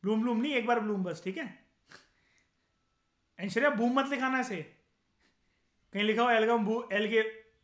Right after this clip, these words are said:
एल्गल ब्लूम, बूम, only ब्लूम। ओके, प्रदन्य, समझ में आया? कॉम्प्लिकेटेड तो नहीं लगा?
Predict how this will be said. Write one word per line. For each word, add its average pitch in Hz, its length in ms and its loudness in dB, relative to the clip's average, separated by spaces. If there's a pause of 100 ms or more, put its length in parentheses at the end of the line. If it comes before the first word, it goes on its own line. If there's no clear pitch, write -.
(100)
एल्गल 202 300 0
ब्लूम, 202 340 0
बूम, 196 320 0 (3500)
only 190 420 -2 (920)
ब्लूम। 143 420 -12 (2500)
ओके, 220 160 -14 (4000)
प्रदन्य, 208 340 0
समझ 226 220 -2
में 240 140 0
आया? 254 260 0
कॉम्प्लिकेटेड 220 600 -4
तो 247 80 -4
नहीं 247 120 -2
लगा? 247 380 -6